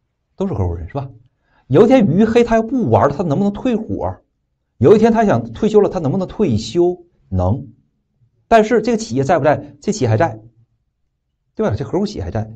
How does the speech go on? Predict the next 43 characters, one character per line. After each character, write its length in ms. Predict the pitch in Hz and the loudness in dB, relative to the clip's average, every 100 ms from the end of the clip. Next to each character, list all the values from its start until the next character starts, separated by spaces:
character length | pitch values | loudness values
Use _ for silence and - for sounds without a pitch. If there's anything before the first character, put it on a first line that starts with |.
| - | -10
清 180 | - 233 | 0 2
算 120 | 214 | 2
了 60 | |
没？ 140 | 127 117 | 2 -2
没 220 | 113 131 | -4 -6
有， 220 | 175 110 - _ _ _ _ _ | -6 -10 -16 _ _ _ _ _
只 340 | - 135 113 | -4 0 2
是 280 | 107 151 170 | 2 2 0
他 260 | - 151 - | 0 -2 -2
退 260 | - 143 | -2 -2
休 220 | 101 110 107 | 0 0 -2
了， 220 | 98 - _ _ _ - | -2 -8 _ _ _ -6
他 200 | 147 143 | 0 0
退 220 | 143 160 | 0 -2
伙 240 | 107 90 | 0 0
了， 180 | 95 - - _ _ | 0 0 -6 _ _
或 240 | _ - 196 | _ 2 4
者 120 | 117 | 4
说 180 | 135 160 | 2 2
我 180 | 107 92 | 2 2
们 120 | 107 | 2
这 100 | 156 | 0
个 100 | 131 | 0
合 160 | - | -2
伙 120 | 156 170 | -4 -2
企 100 | 104 | -2
业 80 | |
还 140 | 98 135 | 0 0
有 80 | 107 | -2
个 100 | - | -2
A，A 2000 | 135 139 - - _ _ _ _ _ _ _ _ _ _ _ _ _ _ 175 208 | -4 -4 -10 -18 _ _ _ _ _ _ _ _ _ _ _ _ _ _ 6 6
也 220 | 208 117 101 | 6 4 2
是 100 | 165 | 0
这 100 | 185 | 0
个 80 | |
合 200 | 214 131 | 0 0
伙 80 | 135 | -2
企 80 | 143 | -4
业 60 | 92 | -4
的 100 | 98 | -4
合 120 | 135 | -2
伙 80 | 95 | -2
人。 300 | 87 107 | -2 -6